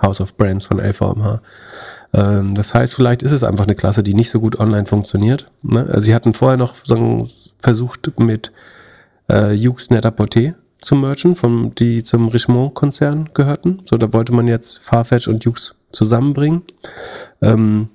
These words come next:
da hätte, es hätte wahrscheinlich den Marketing- und Konkurrenzdruck ein bisschen gesenkt. Äh, Richemont hätte dann Anteile der gemeinsamen Firma bekommen. Richemont hat schon drei Milliarden abgeschrieben an Yoox Net-a-Porter. Aber ja, jetzt kam am Mittwoch oder so die Nachricht,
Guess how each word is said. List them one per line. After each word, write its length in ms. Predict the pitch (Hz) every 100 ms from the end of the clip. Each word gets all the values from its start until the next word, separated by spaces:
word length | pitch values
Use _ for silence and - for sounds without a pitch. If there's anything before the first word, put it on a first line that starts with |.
| _ -
da 80 | 107
hätte, 180 | 117 -
es 200 | - -
hätte 180 | 113 -
wahrscheinlich 260 | 117 113 120
den 120 | 107
Marketing- 400 | 107 117 - 117
und 60 |
Konkurrenzdruck 640 | 113 113 - 110 139 - 127
ein 120 | 117
bisschen 340 | 117 - 151 147
gesenkt. 460 | 139 139 151 160
Äh, 120 | -
Richemont 540 | 110 113 117 120 120 120
hätte 140 | 120
dann 100 | 104
Anteile 460 | - 127 131 135 127
der 320 | 127 123 123 -
gemeinsamen 460 | 120 117 123 123 123
Firma 240 | 135 123
bekommen. 460 | 120 127 123 123 -
Richemont 320 | 120 - 117 113
hat 100 | -
schon 240 | 120 113
drei 180 | 104 104
Milliarden 360 | 110 104 107
abgeschrieben 600 | 98 - 127 - 123 120
an 240 | 113 117 120 - - - - -
Yoox 240 | 127 120 131
Net-a-Porter. 560 | 120 120 120 - 120 120 _ _ _ _ _ _ -
Aber 640 | 110 104 107 104 107 104
ja, 200 | 120 98
jetzt 200 | - 120
kam 360 | - 139 135 139
am 420 | 120 120 120 120
Mittwoch 320 | 131 139 147
oder 140 | 139 131
so 80 | 127
die 100 | 123
Nachricht, 640 | 123 127 127 - -